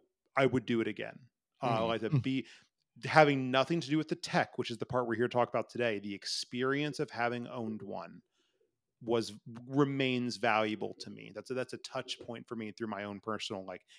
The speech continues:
Speaker 1: gadget experience.
Speaker 2: You ought to
Speaker 3: Nice.
Speaker 2: boot that thing up and see if it
Speaker 3: I was
Speaker 2: actually
Speaker 3: gonna,
Speaker 2: runs
Speaker 3: I was about to ask,
Speaker 2: anything.
Speaker 3: does it still work?
Speaker 1: I haven't tried in some time. Um, I, I mean, I, when, whenever I last booted up, it would definitely, I remembered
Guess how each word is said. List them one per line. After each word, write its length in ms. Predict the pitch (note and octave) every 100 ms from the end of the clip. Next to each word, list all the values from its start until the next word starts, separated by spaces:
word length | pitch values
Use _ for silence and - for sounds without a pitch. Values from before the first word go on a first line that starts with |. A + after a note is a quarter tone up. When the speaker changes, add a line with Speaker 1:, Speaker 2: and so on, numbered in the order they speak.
| _ A2
Speaker 1:
gadget 380 | A2+ G2+ G2+ -
experience. 840 | - - - - - - - - _ - - -
Speaker 2:
You 140 | A#2+ F#3
ought 80 |
to 60 | F4
Speaker 3:
Nice. 60 | B2+
Speaker 2:
boot 240 | C3+ D#3+
that 180 | D3 A#2+
thing 200 | C3 A2+
up 160 | D3 A2
and 100 | -
see 220 | - B2+
if 80 | C3
it 120 | -
Speaker 3:
I 120 | G#2+
was 100 | C#3
Speaker 2:
actually 100 | D3+
Speaker 3:
gonna, 100 | C#3
Speaker 2:
runs 100 | G#2+
Speaker 3:
I 40 | B2
was 100 | B2
about 200 | D3 C#3
to 80 |
ask, 220 | A2+ A2+ A#2
Speaker 2:
anything. 60 |
Speaker 3:
does 140 | A2+ G#2
it 100 | A2
still 240 | - A2
work? 440 | F#2+ F#2 - - - _ _ _ - - - - -
Speaker 1:
I 140 | A#2+
haven't 340 | A2+ C3 D3+
tried 260 | D3+ C#3+ C3
in 100 | C3
some 260 | - A#2+ B2+
time. 420 | A#2+ G#2+ G#2 G#2+ _ -
Um, 200 | A#2+ A#2
I, 80 | A#2
I 40 | B2+
mean, 120 | C#3+
I, 100 | C3+
when, 360 | D#3 C3 C#3 C#3 - -
whenever 420 | C3+ C#3 F3 F#3+
I 100 | F3
last 400 | D3+ D3 D3 B2+
booted 280 | C3+ C3+ B2
up, 160 | B2+
it 80 | B2+
would 140 | A#2 A2
definitely, 380 | B2+ - C3+
I 80 | C3
remembered 560 | A#2 A#2 A#2+ B2 A#2+